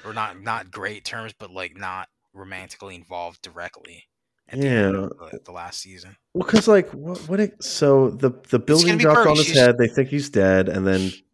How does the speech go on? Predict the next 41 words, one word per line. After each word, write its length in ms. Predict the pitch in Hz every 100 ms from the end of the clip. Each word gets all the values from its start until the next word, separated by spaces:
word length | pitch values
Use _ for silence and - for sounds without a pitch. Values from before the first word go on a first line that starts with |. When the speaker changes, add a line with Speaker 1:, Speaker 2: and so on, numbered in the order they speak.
| _
Speaker 2:
there, 180 | - 110
it's 220 | 113 113
got, 380 | - 110 107 -
uh, 340 | 104 101 95 95
it's 160 | 98
got 340 | - 101 92 - _ _ -
fucking 340 | 110 104 95
Bullseye 460 | 101 98 95 92 92
in 120 | 90
it, 240 | 101 - _ _ _ _ _ _ _ _ _ _ _ _ _ _
which 500 | 98 98 - - - _ _ _ _ _ - 110 -
was 240 | 135 117 - -
cool 260 | - 127 135
Speaker 1:
Poindexter. 580 | 147 143 143 135 123 135
Speaker 2:
to 60 |
a 20 |
point. 240 | 117 113 -
Yeah, 240 | 120 110 92
Poindexter. 760 | 117 117 110 95 - 101 117 131
Speaker 1:
<laughs> 40 | - - - - 175 - - -
Speaker 2:
And 120 | 131 135
then 260 | 143 139 139 139
I, 260 | 123 117 117
I 40 |
guess, 720 | 110 - 101 139 214 - -
I 140 | - 110
can't 340 | - - 139
remember 500 | 143 131 107 110 143
if 80 | 151
he 120 | 156 143
tries 320 | 147 139 147
to 100 | 143
kill 200 | - 151
Karen. 260 | 151 - -
I'm 140 | 104
sure 220 | - 110 87
he 40 |
tries 280 | - 76 -
to 60 |
kill 160 | - -
Karen, 360 | - 69 65